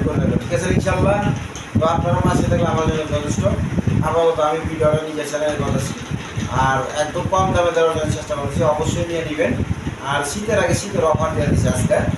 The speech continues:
অবশ্যই ভিডিওটা ভালো লাগলে, হ্যাঁ, কবুতরগুলো ভালো লাগলে অবশ্যই নিয়ে নেবেন, ঠিক আছে ইনশাআল্লাহ? আর বরাবর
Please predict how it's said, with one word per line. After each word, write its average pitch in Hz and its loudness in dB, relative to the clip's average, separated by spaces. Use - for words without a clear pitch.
অবশ্যই 170 -2
ভিডিওটা 156 -4
ভালো 147 0
লাগলে, 143 -4
হ্যাঁ, 185 0
কবুতরগুলো 147 -4
ভালো 143 0
লাগলে 143 0
অবশ্যই 135 -6
নিয়ে 131 -2
নেবেন, 113 -8
ঠিক 139 -10
আছে 165 -4
ইনশাআল্লাহ? 185 0
আর 147 2
বরাবর 170 2